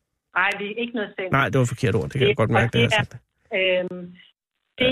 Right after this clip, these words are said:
Speaker 1: er for vandrere, cyklister og ka-, kajakroere. Altså, at man
Speaker 2: Ja.
Speaker 1: kommer uden at
Speaker 2: Kom
Speaker 1: og,
Speaker 2: stille og
Speaker 1: øh,
Speaker 2: gå udhvilet.
Speaker 1: stille og roligt. Og pas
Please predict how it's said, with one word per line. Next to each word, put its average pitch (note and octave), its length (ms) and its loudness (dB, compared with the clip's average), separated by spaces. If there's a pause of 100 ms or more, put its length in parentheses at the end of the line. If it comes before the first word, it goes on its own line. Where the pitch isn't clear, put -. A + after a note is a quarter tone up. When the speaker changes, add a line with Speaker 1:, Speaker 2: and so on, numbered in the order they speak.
(140)
Speaker 1:
er G#3+ 40 0 (100)
for A3+ 80 0 (100)
vandrere, C4 300 0 (100)
cyklister A#3 500 -6 (100)
og F#3+ 40 -10 (100)
ka-, G3 220 0 (120)
kajakroere. F3+ 600 -2
Altså, F3+ 160 -6 (140)
at F#3 80 -8
man G3+ 100 2
Speaker 2:
Ja. - 60 4 (100)
Speaker 1:
kommer A3+ 280 -2
uden A3 180 -8 (220)
at F3 100 0 (800)
Speaker 2:
Kom G3+ 140 6
Speaker 1:
og, G3+ 60 -2
Speaker 2:
stille F3+ 420 4
og F3 60 0
Speaker 1:
øh, - 80 -14
Speaker 2:
gå F#3 80 4 (300)
udhvilet. D3 380 2 (100)
Speaker 1:
stille B3+ 260 2
og G#3 60 -2 (100)
roligt. E3 260 -8 (120)
Og G3+ 60 2 (140)
pas A#3 120 -2